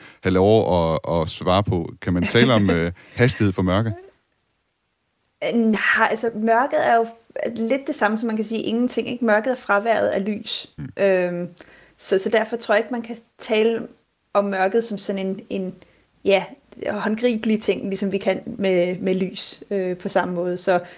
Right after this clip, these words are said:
Speaker 2: så, så mørket, der har en hastighed, den tror jeg lige er, er lidt søgt. <laughs>
Speaker 1: Og Tina, vi taler jo i dag om sådan, øh, den her frygt, som, som mange mennesker oplever,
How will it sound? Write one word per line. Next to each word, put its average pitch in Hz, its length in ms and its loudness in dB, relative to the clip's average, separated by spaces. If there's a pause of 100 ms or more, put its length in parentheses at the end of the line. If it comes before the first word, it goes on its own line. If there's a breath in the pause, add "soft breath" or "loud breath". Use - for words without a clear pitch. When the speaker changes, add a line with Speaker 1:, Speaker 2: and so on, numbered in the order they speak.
(320 loud breath)
Speaker 2:
så, 190 240 2
så 190 80 0 (560)
mørket, 262 300 2
der 277 60 -4
har 262 100 -4
en 233 60 -4
hastighed, 220 300 0
den 240 140 2
tror 226 160 -2
jeg 214 100 2
lige 233 220 2
er, 190 260 4
er 190 40 2
lidt 202 220 2
søgt. - 400 -6 (400)
<laughs> - 760 -6
Speaker 1:
Og 110 120 2
Tina, 131 220 6
vi 110 140 2
taler 131 300 6
jo 98 180 6
i 82 80 0
dag 113 320 4
om 98 200 4
sådan, 98 340 4
øh, 67 420 0 (500)
den 104 140 2
her 110 160 4
frygt, 104 480 -2
som, 82 380 -2
som 82 460 -2
mange 87 240 2
mennesker 90 340 2
oplever, 85 540 0